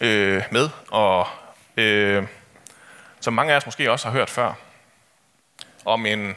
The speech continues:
mand, der var ved at, at drukne og bad til Gud om hjælp. Så kom der et skib forbi og spurgte, om de ikke skulle hjælpe ham op,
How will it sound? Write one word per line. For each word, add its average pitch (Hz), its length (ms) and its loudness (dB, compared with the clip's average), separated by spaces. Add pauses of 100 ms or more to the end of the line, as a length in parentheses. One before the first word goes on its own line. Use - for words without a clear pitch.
mand, 131 220 0 (140)
der 90 60 -2
var 95 200 -2
ved 123 160 2
at, 85 280 2 (320)
at 107 160 -8
drukne 107 420 -4 (300)
og 95 340 0 (220)
bad 117 180 0
til 95 200 -8
Gud 107 220 -12 (100)
om - 120 -16
hjælp. 87 320 -8 (1120)
Så - 120 -4
kom 151 120 0
der 110 80 4
et 95 60 0
skib 180 240 -8
forbi 139 340 -6 (160)
og - 60 -10
spurgte, 127 220 2
om 120 60 0
de 110 60 -6
ikke 135 120 -2
skulle 101 220 -8
hjælpe 90 180 -4
ham 104 120 -2
op, - 340 -2